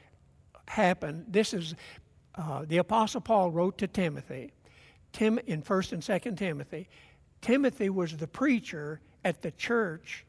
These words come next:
over the churches in Ephesus, one of the big cities. And he writes to him about a problem, because w-,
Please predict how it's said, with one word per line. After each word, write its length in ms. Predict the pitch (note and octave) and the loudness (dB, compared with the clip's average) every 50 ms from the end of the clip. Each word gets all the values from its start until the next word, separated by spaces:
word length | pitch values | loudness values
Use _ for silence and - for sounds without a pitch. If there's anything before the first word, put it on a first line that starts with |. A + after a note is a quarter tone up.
| _ _ - | _ _ -2
over 260 | - G3 G3+ G3 F#3+ | 0 0 2 2 0
the 140 | E3+ F#3 E3 | -4 -6 -6
churches 580 | - - G#3 G3 G#3 G#3 - - E3 D#3 D3+ G3+ - | -4 0 2 2 2 2 0 -4 -8 -8 -8 -6 -4
in 200 | G#3 E3 F3+ - - _ _ - | -4 -4 -4 -6 -10 _ _ 2
Ephesus, 580 | A#3+ G3 G3 - - C3+ - - C#3+ C#3+ - | 4 4 4 2 -2 -8 -8 -8 -8 -8 -6
one 140 | - F3+ D#3+ | -4 -2 -2
of 40 | D3+ | -2
the 60 | D3 | -2
big 260 | D3 D#3+ F3 F3 E3 | -2 -2 -2 -2 -4
cities. 560 | - - - F3 D#3 C#3 B2 A#2+ - - - - _ _ _ _ _ _ _ _ _ _ - - _ _ _ _ _ _ _ _ _ _ _ _ _ _ - | -4 -4 -2 -2 -2 -2 -4 -10 -12 -14 -18 -20 _ _ _ _ _ _ _ _ _ _ -20 -20 _ _ _ _ _ _ _ _ _ _ _ _ _ _ -6
And 120 | F3 E3+ | -4 -2
he 100 | F3 F3 | 0 2
writes 400 | E3 F3 F3+ G3+ B3 B3 - - | 4 6 6 6 6 4 2 -2
to 140 | - - F#3 | -2 0 0
him 160 | F3 F3 F3+ | 0 0 0
about 300 | F3+ E3+ D#3+ F3 E3 E3 | 0 2 2 2 2 2
a 40 | E3 | 0
problem, 540 | D#3+ - A3 A#3 A3 A3 F#3+ D3+ D3 C3+ C#3 | -2 0 2 4 4 4 4 2 -2 -6 -8
because 280 | D#3 - - - F3 D3 | -8 -4 -4 -2 -2 -2
w-, 200 | D#3+ D#3+ E3 | -2 -4 -4